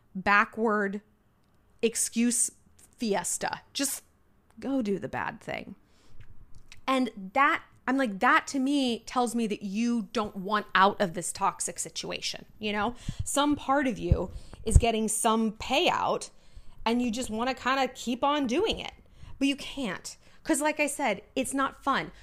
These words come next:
You can drive around without Google Maps on and get completely lost. And all you're gonna do is waste your time.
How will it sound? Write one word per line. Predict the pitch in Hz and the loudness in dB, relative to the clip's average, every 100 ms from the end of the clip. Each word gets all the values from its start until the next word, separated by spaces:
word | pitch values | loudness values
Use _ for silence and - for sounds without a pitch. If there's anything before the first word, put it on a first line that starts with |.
| - - | -20 2
You | 285 381 | 4 4
can | - 320 359 277 277 - | 2 2 4 4 0 -2
drive | 220 226 220 | 2 4 4
around | 220 233 220 208 | 2 0 0 -2
without | 190 208 233 214 | -2 2 4 2
Google | 233 220 | -2 -2
Maps | 214 220 269 | 0 0 0
on | 220 190 196 | 0 0 0
and | 226 | -2
get | 220 226 | -2 -2
completely | 247 - 254 269 233 214 | -4 -4 -2 -2 0 0
lost. | 214 226 151 - - - - - - - - - | 2 2 0 -2 -4 -8 -20 -20 -20 -20 -16 0
And | 269 - | 0 4
all | 247 269 330 | 4 6 6
you're | 349 | 4
gonna | 311 339 359 | 4 2 4
do | 240 214 214 - | 4 4 4 0
is | 240 196 | -4 -4
waste | 190 214 220 - - - | -4 -4 -2 -6 -8 -14
your | 196 190 208 214 | -12 -4 -2 -2
time. | 202 185 160 - | -4 -6 -8 -10